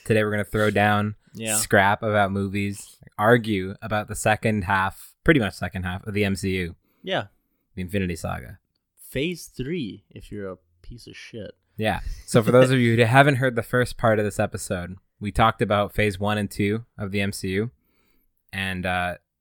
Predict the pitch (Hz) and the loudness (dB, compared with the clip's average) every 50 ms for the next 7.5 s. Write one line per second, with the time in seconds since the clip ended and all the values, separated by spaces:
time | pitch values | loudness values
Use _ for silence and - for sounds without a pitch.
0 | _ _ - 196 220 226 208 214 208 - 180 170 180 165 147 139 123 110 101 92 | _ _ 4 4 6 6 4 2 2 0 -2 2 4 6 6 6 4 2 0 -2
1 | 87 87 - - - 117 110 110 110 104 - - 135 135 135 135 131 127 120 113 | -6 -10 -12 -8 -6 -4 -4 -4 -2 0 2 4 4 4 4 2 0 -2 -4 -4
2 | 117 113 - - 127 120 - - 123 117 117 - 127 123 113 110 110 113 113 113 | -6 -6 -6 -6 -8 -4 0 2 2 2 2 2 -2 -2 -2 0 0 2 2 2
3 | 113 110 107 107 107 107 107 107 113 104 104 110 107 110 110 107 107 110 110 - | 0 -2 -2 -2 -2 -2 -2 -2 -2 -2 -2 -2 -2 -2 -4 -4 -4 -6 -8 -12
4 | _ _ _ _ _ _ _ _ _ - 98 - 143 139 123 113 107 - - - | _ _ _ _ _ _ _ _ _ -10 0 6 6 8 8 6 4 0 -4 -6
5 | - 107 104 104 110 120 123 123 120 - - - 113 101 98 95 87 - - 117 | -2 -2 0 4 4 4 6 4 2 0 -2 -2 0 0 0 0 -2 0 2 2
6 | 117 110 - - - 117 113 113 104 104 92 95 101 98 98 98 98 92 - 101 | 2 2 -2 -2 -2 0 0 0 0 0 -2 -2 -2 -2 0 0 -2 -2 -4 -4
7 | 87 95 95 98 101 - - - 85 | -2 0 0 0 -2 -4 -8 -12 -14